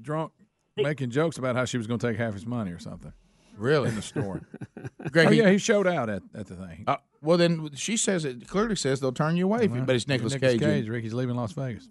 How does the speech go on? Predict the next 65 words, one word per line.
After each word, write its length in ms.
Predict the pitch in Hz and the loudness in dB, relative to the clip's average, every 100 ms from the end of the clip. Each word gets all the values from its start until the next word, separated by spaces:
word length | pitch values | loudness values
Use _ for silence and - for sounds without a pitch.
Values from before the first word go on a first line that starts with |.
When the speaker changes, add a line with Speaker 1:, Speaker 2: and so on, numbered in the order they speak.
| 113 | -2
Speaker 3:
Uh, 120 | 101 | 0
right. 240 | 98 87 82 _ - | 0 -4 -8 _ 2
By 140 | 127 | 4
the 60 | 131 | 6
way, 220 | 127 123 | 6 4
he's 160 | 113 110 | 2 2
annulling 340 | 117 127 110 98 | 2 2 2 0
it 100 | - | -4
four 160 | 107 | -6
days 200 | 92 87 | -4 -6
later. 200 | 92 85 - | -8 -12 0
Speaker 1:
He 120 | 269 | 4
wasn't 240 | 330 196 143 | 4 4 2
one 120 | 131 | 0
of 80 | 120 | 0
the, 120 | 113 | -2
you 60 | 147 | -2
remember 260 | 240 226 | 0 2
the 40 | 156 | 2
movie, 380 | 151 151 139 | 2 2 2
I 60 | 123 | 0
know 180 | 147 143 | 0 -2
Kevin 260 | - 113 | -2 -4
Costner 300 | 95 120 104 | -2 -4 -4
was 120 | 98 98 | -6 -6
in 60 | |
it, 60 | 104 | -6
when 120 | 101 | -6
they 60 | 101 | -4
would 160 | 107 | -4
dress 280 | 98 120 117 | -2 -2 -2
as 80 | 110 | -4
Elvis 320 | 113 120 113 113 | -2 -2 -2 -6
and 80 | |
go 100 | 110 | -4
rob 320 | 110 110 110 110 | -2 -2 -4 -6
casinos? 600 | 104 117 117 113 110 - | -8 -8 -6 -6 -8 -6
Was 120 | 104 | -2
he 140 | 165 | 0
in 120 | 175 165 | 0 -2
that? 220 | 165 139 _ _ _ _ | -6 -8 _ _ _ _
I 60 | 110 | -10
don't 160 | 104 | -10
think 140 | - 98 | -12 -14
he 60 | |
was. 260 | 62 117 107 _ _ _ - | -14 -16 -18 _ _ _ 2
Speaker 3:
Are 60 | |
we 120 | 127 131 | 4 4
just 260 | 123 - | 2 0
putting 160 | - 117 | 0 4
that 120 | 120 | 2
together 320 | 113 113 120 | 4 4 4
with 100 | 110 | 4
those 200 | 110 107 | 2 2
Elvises 420 | 110 117 117 104 - | 2 2 2 -2 0
parachuting 540 | 123 110 127 113 107 | 2 2 0 2 4
in 140 | 113 107 | 4 4
and 100 | 104 | 2
leaving 240 | 110 104 | 2 2
Las 160 | 104 117 | 0 -2
Vegas? 340 | 117 120 110 _ _ _ _ _ _ _ _ | -4 -6 -8 _ _ _ _ _ _ _ _
Speaker 1:
Maybe, 280 | 92 95 92 | -6 -4 -4
but 220 | 98 98 | -6 -4
you 80 | 135 | 0
do. 260 | 127 120 | 2 0